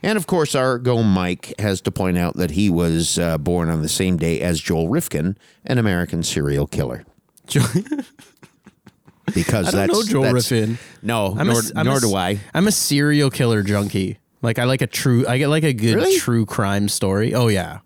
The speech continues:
Speaker 2: I
Speaker 1: Oh,
Speaker 2: was
Speaker 1: shit.
Speaker 2: obsessed. When I was a kid, I used to watch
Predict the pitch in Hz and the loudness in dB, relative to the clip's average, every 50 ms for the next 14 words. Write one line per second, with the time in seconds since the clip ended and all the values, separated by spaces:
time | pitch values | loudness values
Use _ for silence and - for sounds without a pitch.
0 | - - 113 127 123 120 113 - - 151 127 - 107 92 87 - - - - - | -6 -2 0 0 2 2 2 2 2 2 2 2 0 -2 -4 -6 -10 -12 -16 -20
1 | - - - - 139 143 151 147 139 - - - 143 131 120 101 92 98 - _ | -20 -12 -4 -2 -2 0 0 -2 -2 -4 -2 0 0 2 2 0 -2 -6 -10 _
2 | _ _ _ _ _ _ _ _ _ _ _ _ - 120 123 123 123 131 117 - | _ _ _ _ _ _ _ _ _ _ _ _ -2 0 0 2 2 2 0 0
3 | - 131 117 113 107 110 110 110 110 104 104 - - - - - - | 0 0 2 2 2 2 2 2 0 0 -2 -4 -6 -10 -12 -12 -14